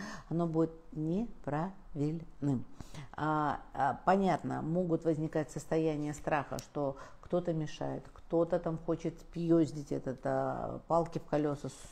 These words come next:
сует и все остальное. Это твое, о, знаешь, я раньше тоже очень сильно переживала. Ты г-,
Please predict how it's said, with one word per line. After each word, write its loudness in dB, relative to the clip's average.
сует 0
и -4
все 0
остальное. -2
Это 0
твое, 0
о, 2
знаешь, 2
я 8
раньше 2
тоже 2
очень 0
сильно 0
переживала. -2
Ты 2
г-, -6